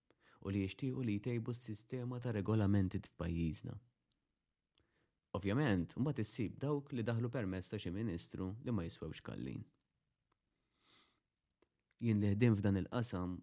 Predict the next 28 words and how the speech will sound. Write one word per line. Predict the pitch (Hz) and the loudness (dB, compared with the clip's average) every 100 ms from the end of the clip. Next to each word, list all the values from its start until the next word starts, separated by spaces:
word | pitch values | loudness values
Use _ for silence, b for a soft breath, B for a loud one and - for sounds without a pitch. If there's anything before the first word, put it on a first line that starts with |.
| - | -6
u | |
li | 87 87 107 | -4 -2 -2
għextu | 87 92 - 78 | -2 -6 -8 -6
u | 85 - 101 | -8 -6 -2
li | 104 | 2
dejjem | 160 143 120 | 4 4 2
provajt | 131 117 127 90 | 0 -2 -2 -2
biex | 98 98 | -2 -4
intep | 98 113 95 92 | -2 -2 -4 -6
is-sistema | - 98 - 135 101 87 87 90 101 - | -6 -8 -6 -4 -4 -2 -4 -6 -8 -8
naf | 101 92 | -4 -4
xi | - 80 | -6 -10
ġifieri | 78 76 76 80 - - - | -10 -8 -10 -10 -12 -16 -20
u | - | -8
kemm | 95 90 | -4 -4
issib | - 87 80 | -6 -10 -8
backlash. | 80 - 80 82 - _ _ _ _ _ B B B B B | -10 -8 -10 -10 -12 _ _ _ _ _ B B B B B
Imma | 110 110 | 2 2
bħali | 107 143 143 110 104 92 80 | 2 0 0 0 0 0 0
għax | 98 98 | -4 -2
voċiferu | 98 95 120 104 101 98 92 | -4 -2 -2 -2 -2 -2 -2
naqalawha. | 90 82 95 90 73 60 113 _ _ _ _ _ _ _ _ _ _ B B B | -4 -4 -4 -4 -6 -8 -12 _ _ _ _ _ _ _ _ _ _ B B B
Għax | - 120 135 | 0 2 2
nitkellem | 117 123 120 117 | 0 0 2 2
ma' | 113 | 2
drittijiet | 107 113 113 113 107 | 0 -2 0 0 0
tal-individwi | 117 113 107 110 147 131 107 107 | 0 2 2 0 0 0 0 -2
naqalawha. | 101 95 104 98 82 - | -4 -4 -4 -6 -8 -12